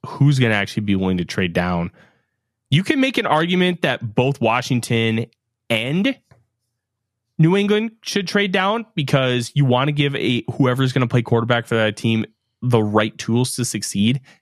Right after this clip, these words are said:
and maybe punting year and really building up the infrastructure with, like, a great offensive lineman or a great wide receiver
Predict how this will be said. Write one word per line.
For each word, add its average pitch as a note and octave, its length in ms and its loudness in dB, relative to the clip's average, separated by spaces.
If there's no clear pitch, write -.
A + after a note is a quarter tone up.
and A2 120 2
maybe A2+ 300 2
punting A#2 420 0
year A#2 260 2
and A2+ 140 0
really G#2 180 2
building G2+ 340 0
up G2 100 -2
the - 80 -6
infrastructure G#2 800 -2
with, G#2+ 180 2
like, G#2+ 160 0
a G#2 60 -4
great G#2 260 2
offensive G2 420 -2
lineman F#2 480 0
or G2 140 0
a F#2 60 -4
great G2+ 240 0
wide F#2+ 260 0
receiver F#2+ 600 -2